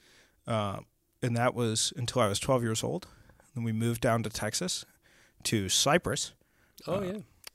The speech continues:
Speaker 1: and so Prince of Peace is where I claim is my home parish, which isn't too far from here. And, um,
Speaker 2: Can
Speaker 1: so
Speaker 2: we
Speaker 1: I did
Speaker 2: rewind? Let's go to Michigan again.
Speaker 1: Let's go back to Michigan.
Speaker 2: I
Speaker 1: Sorry.
Speaker 2: love Michigan.
Speaker 1: Michigan's awesome.
Speaker 2: I've spent two weeks in Michigan.
Speaker 1: It is
Speaker 2: Total.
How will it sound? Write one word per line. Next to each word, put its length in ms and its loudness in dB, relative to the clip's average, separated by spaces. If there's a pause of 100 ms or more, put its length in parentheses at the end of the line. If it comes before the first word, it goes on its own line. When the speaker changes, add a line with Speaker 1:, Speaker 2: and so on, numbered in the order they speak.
Speaker 1:
and 200 -2
so 180 0
Prince 300 2
of 140 -8
Peace 380 -2 (320)
is 140 -6
where 100 2
I 80 0
claim 320 0
is 140 -2
my 80 -2
home 160 -2
parish, 400 -4
which 160 -6
isn't 220 0
too 160 -4
far 240 2
from 160 -4
here. 180 -4 (920)
And, 360 -2
um, 400 -4 (300)
Speaker 2:
Can 80 0
Speaker 1:
so 80 6
Speaker 2:
we 40 8
Speaker 1:
I 20 6
did 100 4
Speaker 2:
rewind? 400 4
Let's 160 -4
go 100 0
to 80 -2
Michigan 400 -4
again. 280 -12 (120)
Speaker 1:
Let's 100 0
go 120 12
back 200 10
to 80 -4
Michigan. 320 -4
Speaker 2:
I 80 8
Speaker 1:
Sorry. 120 6
Speaker 2:
love 180 4
Michigan. 440 -6 (180)
Speaker 1:
Michigan's 320 0
awesome. 340 0
Speaker 2:
I've 60 0
spent 380 2
two 200 4
weeks 300 0
in 100 -6
Michigan. 380 -10 (320)
Speaker 1:
It 160 2
is 140 8
Speaker 2:
Total. 120 -6